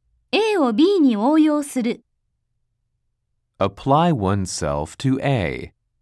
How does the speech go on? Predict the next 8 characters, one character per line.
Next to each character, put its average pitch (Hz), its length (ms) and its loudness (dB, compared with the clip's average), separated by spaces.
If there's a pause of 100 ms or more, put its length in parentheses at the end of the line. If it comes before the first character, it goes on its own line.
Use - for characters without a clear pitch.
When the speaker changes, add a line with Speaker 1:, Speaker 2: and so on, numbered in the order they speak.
(800)
Speaker 1:
A 427 240 0
に 247 140 2
専 359 320 0
念 359 220 4
す 214 200 -4
る。 180 200 -8 (1500)
Speaker 2:
On 143 400 2
purpose. 143 840 -6